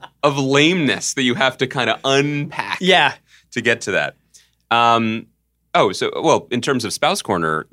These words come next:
Speaker 1: uh, she said, "I wish that had been the pilot. That was great."
Speaker 2: The
Speaker 1: About
Speaker 2: fir-,
Speaker 1: the
Speaker 2: the
Speaker 1: second
Speaker 2: second
Speaker 1: episode.
Speaker 2: episode, she wished
Speaker 1: Yeah.
Speaker 2: that had been the first
Speaker 1: So I,
Speaker 2: episode.
Speaker 1: I cut you off. You were, you were, let's, let's go back to your mom, and then we'll talk
Speaker 2: No,
Speaker 1: about
Speaker 2: no, no,
Speaker 1: my
Speaker 2: no.
Speaker 1: wife.
Speaker 2: I was just saying that it, uh, it's hard to view. I think a lot of people are gonna have a lot of different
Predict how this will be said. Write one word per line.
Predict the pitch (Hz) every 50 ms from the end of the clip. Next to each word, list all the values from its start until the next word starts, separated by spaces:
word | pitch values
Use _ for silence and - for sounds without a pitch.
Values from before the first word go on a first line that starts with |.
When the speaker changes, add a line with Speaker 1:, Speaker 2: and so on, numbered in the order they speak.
| _ _ _ _ _ - -
Speaker 1:
uh, | 87 85 82 80 82
she | 82 - 98
said, | - - 92 85 78 - -
"I | 92
wish | 98 107 107 -
that | - 101 98
had | 90
been | 92 90
the | 85
pilot. | - - 117 127 123 87 - - -
That | 87 82
was | 80 76
great." | - 80 90 104 - - _ _ _ _ _ _ - - _ _ _
Speaker 2:
The | - 170
Speaker 1:
About | -
Speaker 2:
fir-, | - - -
Speaker 1:
the | -
Speaker 2:
the | - 170
Speaker 1:
second | 202 - 190
Speaker 2:
second | 190 180 - 202 196
Speaker 1:
episode. | 190 185 175 165 - 180
Speaker 2:
episode, | 175 170 156
she | - 160
wished | 151 156 214
Speaker 1:
Yeah. | 180 -
Speaker 2:
that | - 143
had | 139 135
been | 123 127
the | 123 117
first | - 120 107
Speaker 1:
So | 165 147
I, | - -
Speaker 2:
episode. | 147 - 156
Speaker 1:
I | 175 196
cut | - - 190 143
you | 147 120
off. | 92 78 67 -
You | - 131
were, | 135 135
you | - 131 143 151
were, | 143 139 139 - _ _
let's, | - 143 143 143 -
let's | 147 160 -
go | - 185 165
back | 156 135 -
to | - 117
your | 107 113 127
mom, | 127 110 85 73 73 73 82 107 110 - - -
and | 95 98
then | 101 101
we'll | 104
talk | - - 101 95
Speaker 2:
No, | 359 370
Speaker 1:
about | 370 370
Speaker 2:
no, | 349 339
no, |
Speaker 1:
my |
Speaker 2:
no. | 285 233
Speaker 1:
wife. | 196 - 165
Speaker 2:
I | 190 233
was | 262 233
just | 269 269 -
saying | - 247 233 226
that | 214 208 190
it, | 190 190 - _ -
uh, | 190 - - -
it's | 208 202 -
hard | - - 202 220 233 226
to | - 247 233
view. | 202 165 156 160 170 180 175 170 165 156 156 -
I | 180 165
think | - 226 202 175
a | 170
lot | 160 160 160 160 170
of | 165 -
people | 175 151 156 156
are | 139
gonna | 143
have | 135 131
a | 127
lot | 131 135 135 135 131
of | 127 117
different | - 147 139 - 139 131 -